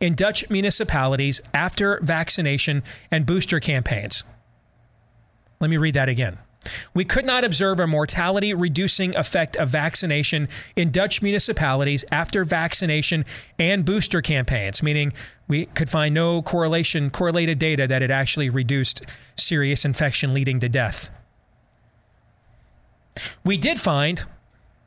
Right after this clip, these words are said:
a four sigma significant mortality enhancing effect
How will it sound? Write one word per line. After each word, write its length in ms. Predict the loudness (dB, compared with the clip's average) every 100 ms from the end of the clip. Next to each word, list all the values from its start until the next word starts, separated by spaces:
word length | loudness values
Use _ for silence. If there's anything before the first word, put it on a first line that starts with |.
| _ _ _ _ _ _ _ -2
a 120 | -2
four 520 | 0 0 2 2 0
sigma 560 | 0 0 0 0 0 2
significant 680 | 0 0 0 0 0 -2 -2
mortality 720 | -2 0 0 0 0 0 0
enhancing 580 | 0 0 0 0 0 0 -2
effect 540 | -2 0 0 0 -6